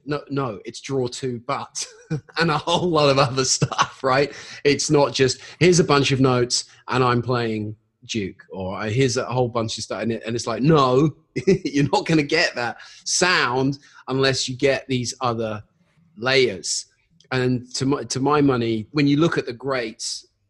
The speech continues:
alive or, or dead, they, you know, they all had this, this, uh, ability. I think Kim Wilson does this kind of, um, adding this extra layer to the single notes using tongue slapping. Uh, William Clark, I, I, I remember there's a,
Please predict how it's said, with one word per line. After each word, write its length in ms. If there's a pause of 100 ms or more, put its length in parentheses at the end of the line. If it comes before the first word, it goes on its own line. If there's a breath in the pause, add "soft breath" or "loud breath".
(300)
alive 640
or, 240
or 160
dead, 280
they, 280 (840 soft breath)
you 100
know, 100
they 140
all 260
had 340
this, 300
this, 580
uh, 60 (280)
ability. 600
I 60
think 220
Kim 200
Wilson 380
does 240
this 160
kind 260
of, 240
um, 320
adding 340
this 300 (220)
extra 320
layer 300
to 100
the 80
single 340
notes 380
using 240
tongue 200
slapping. 600 (260 soft breath)
Uh, 320 (160)
William 540
Clark, 580 (240)
I, 140
I, 220
I 160
remember 340
there's 260
a, 180